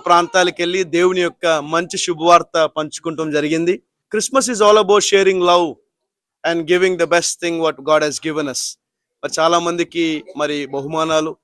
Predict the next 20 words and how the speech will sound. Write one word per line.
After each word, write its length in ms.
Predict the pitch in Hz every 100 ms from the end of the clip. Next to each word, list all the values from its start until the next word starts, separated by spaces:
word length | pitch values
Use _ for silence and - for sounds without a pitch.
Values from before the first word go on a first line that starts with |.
| _ _ _
మరి 120 | 143 -
చిన్నపిల్లలకి 580 | 160 156 160 156 151 156 143
బహుమతి. 300 | 143 160 147 180
We 60 | 208
want 120 | 202
to 40 | 208 -
see 140 | 208 196
the 80 | 180 135
joy, 260 | 175 175 180 170 - _ 160
happiness 460 | 170 190 180 160 - - _ _ _ _ -
that 120 | 139 170
Christmas 360 | 160 175 165 -
brings. 280 | 143 127 - - - _ _ _ -
So 80 | 160 147
చాలా 240 | 143 185 220 208
మంది 160 | 196 180
యవనస్తులు 440 | 175 180 - 180 156
కష్టపడ్డారు, 600 | 143 - 170 160 160 165 151 _ _ _ _ 156
మంచిగా 280 | 151 151 156
స్కిట్స్ 300 | - 170 -